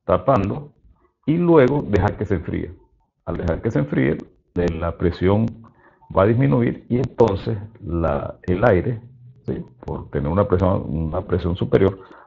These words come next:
va, vamos a decir, a aplastar la botella. ¿Está bien? Entonces, en concreto, vamos a ver lo que yo hice. Conseguí esta botella, conseguí también,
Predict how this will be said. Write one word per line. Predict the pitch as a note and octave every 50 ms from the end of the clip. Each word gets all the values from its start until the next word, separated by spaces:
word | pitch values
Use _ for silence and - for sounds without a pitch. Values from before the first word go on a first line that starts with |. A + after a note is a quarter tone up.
| _ _ -
va, | D#2+ D#2+ D#2+ E2+ F2+ - - - _ _ -
vamos | - F#2 F2+ F#2 G#2
a | F#2
decir, | F2 G2 G2 - -
a | F2+
aplastar | F2+ - - E2 D#2+ - - - - G#2+ G2 -
la | D#2 C#2+ C#2
botella. | C#2 - - - - - - - - _ - -
¿Está | - E2 - G#2+
bien? | A2 - - - - - _ _ _ - - - - - _ -
Entonces, | - A2 A2+ - C#3 G#2 E2+ E2+ D#2+ - - - _ _ _ _ _ -
en | - G2+ G2+
concreto, | G2 A#2 A2+ - E3 - - - - - - - - - - - _ _ -
vamos | C3+ - - D#3+ C#3+
a | C#3
ver | B2+ B2
lo | A#2+ G#2+
que | - G#2
yo | F2+ F2+
hice. | D#2+ C#2+ D2 - -
Conseguí | - - E2+ E2 - F2+ F2 C3 D#3 D#3+ D#3 B2+ - - - - - -
esta | - - F2+ - F2+
botella, | F2 D#2 - - - - D2 D2 D2 D2+ - - - _ _ _ - - _ _ _ _
conseguí | - - F2 - - F#2+ F#2+ G#2 A#2 -
también, | - C3 B2+ B2 A2+ A#2 B2 B2+ C3 C3+ - -